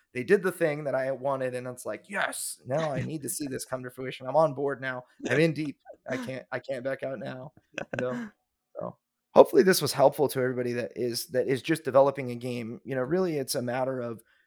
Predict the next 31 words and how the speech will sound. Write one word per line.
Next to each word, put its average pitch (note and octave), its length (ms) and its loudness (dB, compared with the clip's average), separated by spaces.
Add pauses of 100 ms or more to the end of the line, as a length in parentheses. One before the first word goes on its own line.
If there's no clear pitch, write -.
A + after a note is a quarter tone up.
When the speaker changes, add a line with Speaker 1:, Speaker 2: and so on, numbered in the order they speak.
(200)
Speaker 1:
reducing C#3 440 4
cognitive F3+ 480 4
load F3+ 160 0
on F3+ 160 0
players, B2+ 500 -8 (480)
making D3+ 320 2
sure F#3 180 -2
that F3 160 0
players D3+ 580 -4 (100)
are, C#3 260 2 (180)
uh, C3 140 -2
feel E3 340 4
listened C#3+ 380 0
to, A#2+ 360 -8 (380)
and, D3 640 -2 (480)
I B2 60 -4
mean, A#2+ 100 -4
all B2+ 120 -4
the B2+ 120 -6
other C#3 100 -6
stuff - 280 -10
we G2+ 80 -14
talked - 260 -14
about. F2 300 -8
Oh - 20 -12
my C3 140 -14
goodness, C3+ 400 -10
there C3+ 100 -4
was C3+ 140 -4
so D3+ 160 -2
much. C#3+ 340 -10